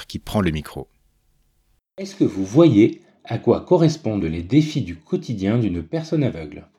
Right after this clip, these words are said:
Speaker 2: Non, vous ne voyez pas ? Ou plutôt, bah si, justement, comme vous voyez, c'est pour ça que vous ne savez pas. Dans ce cas, un podcast est fait pour vous.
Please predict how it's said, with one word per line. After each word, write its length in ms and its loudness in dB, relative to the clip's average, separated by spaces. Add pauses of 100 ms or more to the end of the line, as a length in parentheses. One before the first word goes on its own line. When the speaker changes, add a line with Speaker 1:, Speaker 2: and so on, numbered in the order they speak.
(600)
Speaker 2:
Non, 320 -8 (140)
vous 80 -12
ne 80 -6
voyez 240 2
pas ? 260 0 (300)
Ou 60 -14
plutôt, 380 4
bah 260 6
si, 500 0
justement, 680 -6
comme 180 -2
vous 140 0
voyez, 440 2 (220)
c'est 200 -2
pour 180 -8
ça 140 -2
que 80 -10
vous 60 -10
ne 40 -10
savez 280 -12
pas. 260 -16 (580)
Dans 220 0
ce 160 -4
cas, 380 -6
un 100 -8
podcast 500 2
est 60 2
fait 160 2
pour 160 0
vous. 280 -2